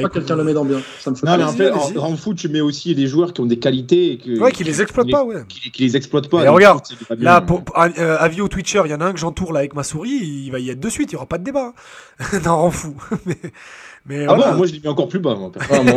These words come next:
Speaker 4: aussi.
Speaker 2: <laughs> Ouais, moi, je l'ai mis encore plus
Speaker 1: Ouais,
Speaker 2: bas.
Speaker 1: mais bon, je pense qu'il il, il catégorise très bien la catégorie, mais voilà.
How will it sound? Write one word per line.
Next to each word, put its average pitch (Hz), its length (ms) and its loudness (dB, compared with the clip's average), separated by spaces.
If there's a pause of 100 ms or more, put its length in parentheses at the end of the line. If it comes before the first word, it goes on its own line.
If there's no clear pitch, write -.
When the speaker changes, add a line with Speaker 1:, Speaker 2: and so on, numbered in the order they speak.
Speaker 4:
aussi. - 140 -2
Speaker 2:
<laughs> 131 400 -2
Ouais, 170 120 2
moi, 202 120 2
je 180 60 0
l'ai 160 80 -6
mis 202 60 -2
encore 190 120 -2
plus - 100 -6
Speaker 1:
Ouais, 214 120 10
Speaker 2:
bas. - 0 -
Speaker 1:
mais 190 100 2
bon, 190 220 4
je - 80 -6
pense 202 160 -4
qu'il 175 160 -6
il, 180 280 -4
il 175 200 -10
catégorise 175 480 -6
très 226 180 -6
bien 262 160 -4
la 196 100 -2
catégorie, 175 600 -12
mais 143 80 -14
voilà. 170 240 -8